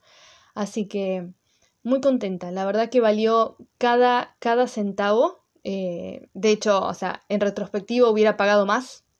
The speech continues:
incluso me hubiese, hu-, hubiese pagado, hubiese pagado muchísimo más. Este, lo vale, así que si tenés la oportunidad de hacer una, una experiencia así de inmersión,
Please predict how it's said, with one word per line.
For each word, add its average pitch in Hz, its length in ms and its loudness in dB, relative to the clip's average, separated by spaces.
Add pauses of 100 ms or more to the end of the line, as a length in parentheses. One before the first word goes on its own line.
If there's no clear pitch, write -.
incluso 254 480 -2
me 226 100 -4
hubiese, 214 420 -4
hu-, - 380 -8
hubiese 220 360 -4
pagado, 196 460 -4 (200)
hubiese 202 260 -12
pagado 190 220 -10
muchísimo 190 340 -12
más. 208 260 -12 (460)
Este, 190 600 -6
lo 190 180 -2
vale, 262 360 2
así 214 200 -6
que 220 100 -4
si 214 120 -6
tenés 277 160 0
la 320 80 0
oportunidad 262 400 0
de 277 80 -2
hacer 262 220 0
una, 214 420 -2 (420)
una 226 140 -4
experiencia 226 500 -2
así 233 200 -6
de 226 80 2
inmersión, 220 840 -2